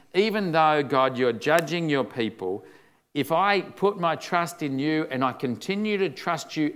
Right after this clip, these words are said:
even in the midst of these difficult, challenging circumstances that I'm facing,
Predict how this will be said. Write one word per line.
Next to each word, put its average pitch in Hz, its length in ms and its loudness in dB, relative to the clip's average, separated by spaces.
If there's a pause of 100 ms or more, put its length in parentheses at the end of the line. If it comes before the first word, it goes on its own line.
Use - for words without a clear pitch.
even 208 360 0
in 185 240 -4
the 165 100 -2
midst 156 400 -4
of 139 100 -4
these 127 180 2
difficult, 180 720 -4 (300)
challenging 180 800 -2 (200)
circumstances 151 1040 -2
that 135 120 -4
I'm 120 140 -4
facing, 113 640 -6